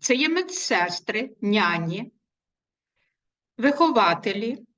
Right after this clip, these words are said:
учителі в школі, директори, завучі, методисти, викладачі у вищих учбових закладах, менеджери по підбору персоналу,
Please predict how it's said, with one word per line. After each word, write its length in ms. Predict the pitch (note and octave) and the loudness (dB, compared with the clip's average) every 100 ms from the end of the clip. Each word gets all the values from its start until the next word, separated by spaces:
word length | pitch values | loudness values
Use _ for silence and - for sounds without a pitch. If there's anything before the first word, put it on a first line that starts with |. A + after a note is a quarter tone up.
| _ - | _ -2
учителі 520 | A3 B3 A#3 G#3+ A#3+ | 0 0 0 2 2
в 60 | |
школі, 680 | - - - G3+ D#3 D#3 - - | 2 -2 -2 0 0 0 -6 -6
директори, 880 | G#3 F4+ F4+ B3 A#3+ - A#3+ B3+ E4 - | 2 4 4 0 -2 -8 -6 -8 -12 -10
завучі, 840 | E3 D#3+ F#3+ E3 F3 F#3 - C4 - | -4 0 2 2 -2 -4 -4 -6 -6
методисти, 840 | A3 A3 E4 A#3 G3 - - A#3 - _ _ _ _ _ _ _ | -4 0 0 2 0 -2 -6 -12 -16 _ _ _ _ _ _ _
викладачі 720 | G3+ A3 A3+ A3 G#3+ - A#3+ | -4 -2 0 0 0 0 -2
у 320 | C#4 C4+ C4 A3 | -2 -4 -6 -2
вищих 520 | G#3 F3 - F#3 F3 | 0 0 -2 -6 -10
учбових 460 | F3+ E3+ F3+ E3+ | -10 -6 -6 -4
закладах, 800 | E3+ E3 E3 E3 - E3 F3 - - - - C4 | -4 -4 -4 -4 -6 -6 -6 -10 -18 -14 -12 -4
менеджери 720 | A3+ A#3 D#4+ F4+ - D#4+ E4 | 2 2 2 -2 0 2 2
по 500 | E4 - B3+ C4+ - _ | 0 0 0 -2 -10 _
підбору 800 | - B3 - G#3+ A3 A#3+ C4+ - _ _ _ _ _ _ _ _ _ | -6 -4 -2 -2 0 -2 -8 -14 _ _ _ _ _ _ _ _ _
персоналу, 800 | A3 A3 - F3 D3+ - - - | -4 -2 -2 -4 -4 -8 -12 -20